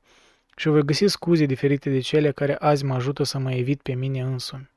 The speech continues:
Sau voi trăi adunat de pe drumuri în cine știe ce ospiciu de vagabonzi,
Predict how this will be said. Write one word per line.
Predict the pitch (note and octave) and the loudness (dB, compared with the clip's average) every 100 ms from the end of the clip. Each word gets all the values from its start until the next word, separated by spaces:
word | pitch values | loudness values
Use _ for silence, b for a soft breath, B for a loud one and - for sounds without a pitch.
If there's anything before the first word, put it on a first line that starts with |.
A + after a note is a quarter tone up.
| _ b b b b b b b - | _ b b b b b b b -2
Sau | E3 G3 | 2 4
voi | E3 D3+ | 6 2
trăi | - C#3+ D#3 | 4 4 4
adunat | D3+ D#3 C3+ B2 | 4 2 0 -4
de | B2 | -6
pe | - | -4
drumuri | B2+ C#3 D3+ C#3 | 0 2 4 2
în | B2+ | 0
cine | - C#3+ | -2 -2
știe | C3 - C3+ | -2 0 0
ce | - | -2
ospiciu | C3+ C#3+ - - E3 - C#3+ | -4 -4 -4 -2 -2 -2 0
de | C3+ | 2
vagabonzi, | C3 C3 B2+ C#3 D3 C#3 | 2 2 2 2 0 -4